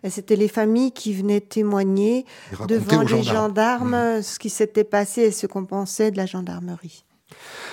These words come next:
Speaker 2: À partir du moment donc où, euh, Jonathan commence à raconter une histoire que vous ne supportez pas et qui implique votre fille en tant qu'élément négatif,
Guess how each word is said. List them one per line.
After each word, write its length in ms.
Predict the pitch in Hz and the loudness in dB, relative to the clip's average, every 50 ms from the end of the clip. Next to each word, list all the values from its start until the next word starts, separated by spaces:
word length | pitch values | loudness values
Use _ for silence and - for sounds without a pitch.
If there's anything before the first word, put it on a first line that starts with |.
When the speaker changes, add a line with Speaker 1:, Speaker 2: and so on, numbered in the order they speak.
| - - | -6 2
Speaker 2:
À 100 | - 139 | 4 6
partir 260 | - 190 - - 220 | 6 6 6 6 6
du 100 | 214 180 | 6 6
moment 360 | 147 139 143 135 147 160 165 147 | 2 2 0 2 2 2 2 0
donc 280 | 113 131 127 110 - | -2 -4 -4 -4 -6
où, 220 | - 110 107 104 90 - - - - - - _ - | -8 -8 -8 -8 -12 -16 -20 -20 -20 -20 -20 _ -10
euh, 80 | 107 107 - - - | -10 -10 -10 -8 -4
Jonathan 680 | - 101 104 120 117 123 117 - 160 151 131 117 113 | -2 0 2 4 4 4 6 6 6 6 6 2 0
commence 320 | 120 - 113 113 117 117 - | 0 0 2 2 4 2 4
à 40 | 117 | 4
raconter 380 | 113 117 - 120 107 - 135 | 4 4 4 0 -2 0 -2
une 80 | 123 113 | 0 0
histoire 340 | 113 107 - - 143 135 - | -2 -4 -2 -2 -2 -2 -2
que 120 | - 120 | -6 -8
vous 80 | 101 107 | -8 -8
ne 100 | 101 98 | -8 -10
supportez 540 | 92 - - - 131 - 135 - - - 123 | -10 -10 -10 -10 -6 -6 -8 -6 -4 -6 -6
pas 300 | - - 135 139 131 120 | -4 -4 -4 -4 -4 -6
et 60 | 104 | -10
qui 180 | 92 - 117 113 | -12 -10 -8 -8
implique 340 | 110 104 - 113 127 120 | -8 -8 -8 -10 -10 -8
votre 240 | - 107 - - - 107 | -8 -8 -8 -8 -8 -8
fille 240 | - - 135 123 | -8 -8 -6 -6
en 60 | 123 110 | -6 -6
tant 140 | - 110 104 | -6 -8 -8
qu'élément 380 | 101 - 113 110 110 107 107 107 | -6 -4 -4 -2 -2 -2 -4 -4
négatif, 580 | 104 110 113 104 120 117 117 - 139 135 - | -2 -2 0 0 0 0 0 0 -2 -2 -2